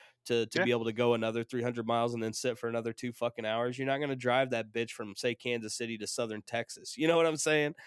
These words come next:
Speaker 1: And at least not
Speaker 2: No.
Speaker 1: without any kind of, yeah, they're just, they're just not realistic on that. <laughs> They're just, that's just silly.
Speaker 2: Well,
Speaker 1: That's
Speaker 2: this is
Speaker 1: just
Speaker 2: the
Speaker 1: silly.
Speaker 2: tangent we went on. <laughs>
Speaker 1: Yeah.
Speaker 2: Woo! <laughs>
Speaker 1: What about, uh, I saw, uh, the Prime had their commercial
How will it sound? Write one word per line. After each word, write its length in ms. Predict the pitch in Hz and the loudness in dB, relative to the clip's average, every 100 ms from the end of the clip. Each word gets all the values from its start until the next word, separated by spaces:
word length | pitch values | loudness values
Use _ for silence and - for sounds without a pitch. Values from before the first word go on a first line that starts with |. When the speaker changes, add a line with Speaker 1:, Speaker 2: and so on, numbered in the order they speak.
| - - _ | -20 -20 _
Speaker 1:
And 180 | - 127 | 0 2
at 180 | 127 123 | 2 0
least 340 | 127 139 139 | 2 2 4
not 120 | 139 135 | 4 4
Speaker 2:
No. 40 | |
Speaker 1:
without 280 | 135 139 127 | 4 2 2
any 140 | 127 123 | 0 0
kind 220 | 139 127 | 0 0
of, 300 | 117 110 110 - _ 87 - _ _ _ _ _ - | 0 -2 -6 -12 _ -20 -20 _ _ _ _ _ -8
yeah, 260 | 117 101 | -6 -4
they're 160 | 104 120 | -4 -6
just, 380 | 120 120 120 117 | -4 -6 -6 -4
they're 100 | 117 | -4
just 260 | 123 120 | 0 0
not 180 | 113 101 | 2 2
realistic 540 | 104 101 104 - 101 101 | 2 0 -2 -2 -6 -4
on 140 | 104 | -4
that. 200 | 104 107 - _ _ _ _ | -2 -4 -8 _ _ _ _
<laughs> 560 | - - - - - - | -6 -2 -6 -4 -2 2
They're 340 | 175 185 202 | 4 6 6
just, 240 | 185 175 165 | 4 2 4
that's 240 | 139 135 | 2 2
just 240 | 139 127 - | 0 0 0
silly. 380 | 127 117 110 - - - - - - | 0 -2 -6 -10 -14 -10 -12 -8 2
Speaker 2:
Well, 100 | 127 | 4
Speaker 1:
That's 60 | |
Speaker 2:
this 80 | 180 | 6
is 40 | 127 | 4
Speaker 1:
just 120 | 135 | 4
Speaker 2:
the 40 | 123 | 6
Speaker 1:
silly. 120 | 120 | 6
Speaker 2:
tangent 200 | 117 131 | 6 2
we 80 | 131 | 0
went 180 | 123 131 | 2 4
on. 220 | 151 190 - | 4 2 -4
<laughs> 120 | 131 - _ 120 117 | -10 -10 _ -14 4
Speaker 1:
Yeah. 240 | - - | 8 8
Speaker 2:
Woo! 320 | 330 254 180 - 156 | 6 0 -8 -6 -4
<laughs> 140 | - | 0
Speaker 1:
What 180 | 147 185 | 2 4
about, 380 | 180 175 175 170 | 4 4 4 6
uh, 400 | 160 143 131 123 123 | 6 6 4 2 -2
I 120 | 127 | -6
saw, 260 | 139 160 151 143 | 2 6 6 6
uh, 400 | 131 120 117 117 - 113 | 4 4 2 -2 -10 -20
the 60 | 113 | -8
Prime 340 | - 139 135 | -2 0 0
had 180 | 131 120 | 0 0
their 160 | 120 | 0
commercial 580 | 120 117 107 107 110 113 | 0 -2 -4 -4 -4 -6